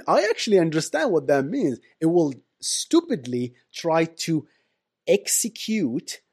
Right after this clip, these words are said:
the content of that, which it shouldn't supposed to, but it will, because it will, it will just, it will think that it's just a normal packet.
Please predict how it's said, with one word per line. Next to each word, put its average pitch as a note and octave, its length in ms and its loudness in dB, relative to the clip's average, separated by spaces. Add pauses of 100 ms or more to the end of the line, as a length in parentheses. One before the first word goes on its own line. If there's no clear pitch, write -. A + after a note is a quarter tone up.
the C#3 180 -4
content F#3 840 -6
of B2+ 240 -10
that, B2+ 260 -6
which C3+ 380 -4
it D#3 100 -8
shouldn't G3 480 -2
supposed - 600 -8
to, - 100 -16 (220)
but C3+ 200 2
it D3 100 2
will, E3+ 200 6
because C3+ 360 -2
it C#3+ 120 -2
will, D3+ 180 -2
it C3 120 -6
will C#3 180 0
just, C3 240 -8 (420)
it C3 60 -8
will B2+ 160 -4
think A#2 320 -14
that A#2+ 220 -4
it's A2 120 -8
just G#2 260 -12
a A#2+ 100 -4 (160)
normal F#2+ 380 -10
packet. - 520 -10